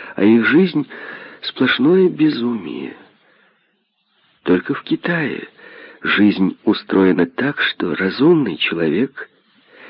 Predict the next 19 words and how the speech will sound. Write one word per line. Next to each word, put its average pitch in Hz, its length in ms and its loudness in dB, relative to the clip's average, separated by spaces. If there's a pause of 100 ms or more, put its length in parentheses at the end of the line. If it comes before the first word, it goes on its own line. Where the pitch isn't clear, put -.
может 110 460 0
усмотреть 95 720 0
в 104 60 -6
ней 107 180 0
что-то 87 520 -4
реальное. 73 800 -4 (2500)
Тут 80 220 2
было 110 400 0
о 135 80 -10
чем 127 440 -6
подумать. - 840 -12 (2250)
До - 160 2
сих - 280 -2
пор 131 180 4
Китти - 540 0
слышала 98 540 0
только, 127 380 0
что - 200 -2
китайцы — - 800 -6